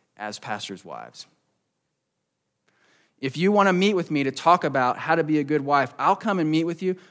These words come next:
but I'm bringing Deborah with me, and she's gonna do the talking, and I'm gonna take notes, okay? Yeah, that was really good, Deborah. Can you say that again so I can write it down? That was great. By the way, we have great Sunday school teachers in this church, especially our, in our adult community.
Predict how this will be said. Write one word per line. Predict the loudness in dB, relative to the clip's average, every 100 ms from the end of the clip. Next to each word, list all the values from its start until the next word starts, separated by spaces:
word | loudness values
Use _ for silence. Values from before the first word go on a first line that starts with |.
| -2
but | 2
I'm | 2
bringing | 2 -2 -2
Deborah | 2 2 4 4
with | 2 0 -2
me, | -6 -6 -12 -6
and | -4
she's | -2 -2 0
gonna | 0
do | -2 -2
the | -4
talking, | 2 4 4 2
and | -2
I'm | 0
gonna | 0 -2
take | -4 -6
notes, | -4 -6 -8 -12 -14
okay? | -8 -2 -2 -4 -10 _ _ _ _ _ _ _
Yeah, | -8
that | -4
was | -2
really | -4 -4
good, | -4
Deborah. | -6 -8
Can | -8
you |
say | -6 -4
that | -4 -6
again | -6 -6
so | -6 -10
I |
can | -12
write | -8 -8
it | -8
down? | -10 -10 -10 -12 _ _ _ _ _ _
That | -20
was | -20
great. | -20 -20 -20 _ _ _ _ _ _ _ _ _ _ 0
By | 2
the | 4
way, | 6 6 4
we | 2 0
have | -2
great | -2 -2 -2
Sunday | -2 -4
school | -6 -10
teachers | -8 -6 -6
in | -6
this | -6 -8
church, | -8 -8 -8 -20 _ _
especially | -12 -6 -2
our, | -2 -6 -16
in | -4
our | 0 0
adult | 2 0
community. | 0 -2 0 -2 -4